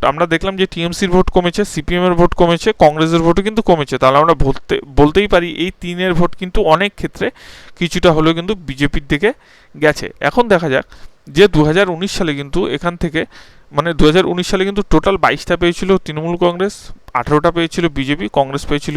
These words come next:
কিন্তু দুটি। তারপর দেখা যাচ্ছে যে এখানে যে ভোট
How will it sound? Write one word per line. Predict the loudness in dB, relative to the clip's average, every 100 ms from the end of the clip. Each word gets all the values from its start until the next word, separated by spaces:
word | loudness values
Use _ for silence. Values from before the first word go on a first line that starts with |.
| -4
কিন্তু | -2 0 2
দুটি। | 0 -2 -16 -20 -20 -20 _ _ _ -20 -2
তারপর | 0 4 2 2
দেখা | 0 -4
যাচ্ছে | -6 -12 -12 _ _ _ _ _ -20 _ -20 _ -12 0
যে | 0
এখানে | 0 -4 0
যে | 0 4
ভোট | 4